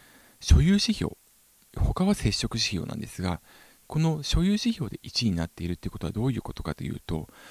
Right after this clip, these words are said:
所有というのは基本的に一回買えばいいものであるので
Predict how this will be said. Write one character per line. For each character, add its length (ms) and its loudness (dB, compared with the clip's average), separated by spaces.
所 200 0
有 180 4
と 120 -4
い 40 0
う 60 -2
の 140 -2
は 120 -4
基 120 -2
本 220 6
的 180 -2
に 180 -2
一 160 0
回 240 0
買 220 2
え 40 4
ば 200 -8
い 140 6
い 40 4
も 140 2
の 80 0
で 120 -12
あ 80 2
る 100 2
の 120 -4
で 220 -8